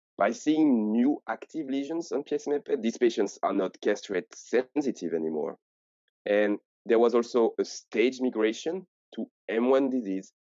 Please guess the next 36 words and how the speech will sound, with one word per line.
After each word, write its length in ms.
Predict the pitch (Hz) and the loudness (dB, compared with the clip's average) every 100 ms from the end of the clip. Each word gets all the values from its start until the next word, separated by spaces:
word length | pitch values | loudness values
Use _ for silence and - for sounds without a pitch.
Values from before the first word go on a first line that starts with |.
| _ | _
in 120 | 98 | -8
forty-five 800 | 98 - - 123 107 - 90 82 - | -8 -8 -2 -2 -2 -4 -4 -4 -6
percent 480 | 95 90 95 85 - | -8 -6 -6 -6 -8
of 100 | 90 | -10
the 80 | 92 | -10
patients. 580 | - 127 131 - - - _ _ _ _ - | -2 -4 -2 -12 -16 -20 _ _ _ _ -10
And 80 | 101 | -2
so 80 | 110 | 2
by 140 | 107 | 0
seeing 360 | - 147 143 123 - | 0 2 2 2 -2
active 420 | 107 - 131 104 - - 95 | -4 -6 -6 -6 -8 -20 -10
distant 560 | 160 208 - - 90 - - | -6 -6 -4 -2 -2 -4 -12
lesions 460 | 90 95 90 87 85 | -6 -6 -4 -6 -4
now 320 | 98 95 87 | -2 0 0
on 100 | 92 | -2
P 160 | - - | -2 -6
S 140 | - | -4
M 60 | 95 | -4
A 60 | 85 | -2
pet, 280 | 110 92 - _ _ _ | 0 -2 -4 _ _ _
these 180 | 110 123 | -10 -2
patients 400 | 123 117 123 110 | 0 0 -2 -2
are 180 | 107 101 | 0 0
even 380 | 120 107 107 98 - _ _ _ - | 0 0 0 0 -6 _ _ _ -2
M 140 | 131 | 0
C 200 | - 123 | 0 0
R 120 | 113 | 0
P 140 | - 104 | 0 -10
C 240 | - 156 | -6 -4
now 240 | 104 82 | -2 -2
by 160 | 82 90 | -2 -4
P 200 | - - | -4 -6
S 140 | 87 | -6
M 80 | 80 | -8
A 60 | 87 | -8
pet. 260 | - - | -6 -8